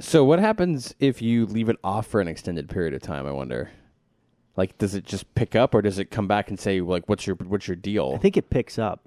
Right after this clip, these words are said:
Speaker 1: Okay.
Speaker 2: Yeah, I don't think it does. It's not that smart.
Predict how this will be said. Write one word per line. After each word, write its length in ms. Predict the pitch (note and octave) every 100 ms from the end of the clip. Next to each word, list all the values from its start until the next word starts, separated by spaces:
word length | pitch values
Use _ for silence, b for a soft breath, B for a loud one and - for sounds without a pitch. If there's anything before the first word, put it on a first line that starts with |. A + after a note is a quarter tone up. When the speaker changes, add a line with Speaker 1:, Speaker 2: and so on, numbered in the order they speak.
| -
Speaker 1:
Okay. 320 | F2+ C#2 G#1+ -
Speaker 2:
Yeah, 200 | F2+ F#2
I 40 |
don't 160 | - -
think 180 | - -
it 100 | -
does. 300 | - - _ _ _ C#4
It's 180 | -
not 160 | D3+ C3
that 160 | A#2+ A2+
smart. 360 | - F2 D2